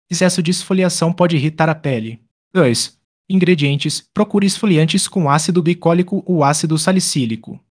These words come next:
Eles ajudam a remover células mortas e desobstruir os poros. Tipo de esfoliante e benefícios: esfoliante químico,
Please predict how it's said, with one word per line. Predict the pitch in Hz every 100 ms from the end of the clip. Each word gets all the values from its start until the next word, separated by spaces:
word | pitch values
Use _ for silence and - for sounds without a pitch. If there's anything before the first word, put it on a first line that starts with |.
| _ -
Eles | 185 175
ajudam | 165 156 185 196
a |
remover | 160 190 185 165 180
células | - 127 127 135
mortas | 135 135 135 151 -
e | 170
desobstruir | 151 139 131 - 185 180 160
os | 151
poros. | - 143 110 101 - - - _ _
Tipo | - 190 175
de |
esfoliante | 170 - 185 170 185
e | 147
benefícios: | 123 160 196 190 190 185
esfoliante | 180 - 185 165 180 190
químico, | - 135 123 -